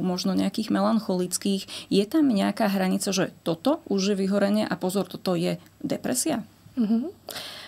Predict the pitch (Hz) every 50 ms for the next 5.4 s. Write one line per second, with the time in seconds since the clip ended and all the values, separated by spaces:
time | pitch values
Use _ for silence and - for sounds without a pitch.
0 | - - - 202 190 - 220 - - 262 247 196 202 - - 226 220 190 175 170
1 | - 185 180 185 190 190 185 190 - 180 180 175 170 170 185 208 233 233 202 175
2 | 170 160 160 - - 180 175 - - 175 170 175 180 170 170 165 160 156 165 170
3 | 214 220 202 180 151 147 - 147 151 - - - 202 247 - - - - - -
4 | - 196 190 190 190 196 202 208 214 196 196 196 202 202 - - 190 185 - 196
5 | 190 190 185 180 180 180 -